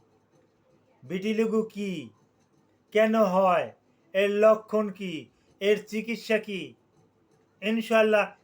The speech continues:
এ বিষয়ে আমি চিকিৎসা বিজ্ঞানের আলোকে সম্পূর্ণরূপে নূতন এবং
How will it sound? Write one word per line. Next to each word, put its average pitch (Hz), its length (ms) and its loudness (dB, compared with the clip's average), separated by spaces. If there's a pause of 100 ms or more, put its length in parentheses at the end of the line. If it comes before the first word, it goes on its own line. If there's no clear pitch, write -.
এ 202 120 -4
বিষয়ে 208 340 0
আমি 202 220 -2 (1600)
চিকিৎসা 247 400 -2
বিজ্ঞানের 233 460 0
আলোকে 220 420 2 (480)
সম্পূর্ণরূপে 226 920 -2 (380)
নূতন 220 500 2 (340)
এবং 196 260 0